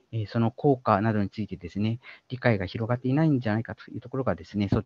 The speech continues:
直な、まあ、受け止めでございます。あの、引き続き理解の促進、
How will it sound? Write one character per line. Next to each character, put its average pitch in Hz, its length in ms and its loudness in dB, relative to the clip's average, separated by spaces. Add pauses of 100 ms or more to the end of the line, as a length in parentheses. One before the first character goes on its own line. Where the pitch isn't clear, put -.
(100)
直 127 220 0
な、 131 240 4
ま 131 120 0
あ、 - 20 0
受 107 160 -6
け - 40 -6
止 117 60 0
め 117 100 2
で 117 60 0
ご 117 140 -2
ざ 120 100 2
い 120 60 4
ま 127 100 2
す。 127 80 -8 (340)
あ - 40 -6
の、 117 80 -2
引 117 160 -4
き - 40 -8
続 123 200 -4
き 123 160 -2
理 131 80 0
解 117 160 4
の 90 40 2
促 - 240 -10
進、 104 300 -6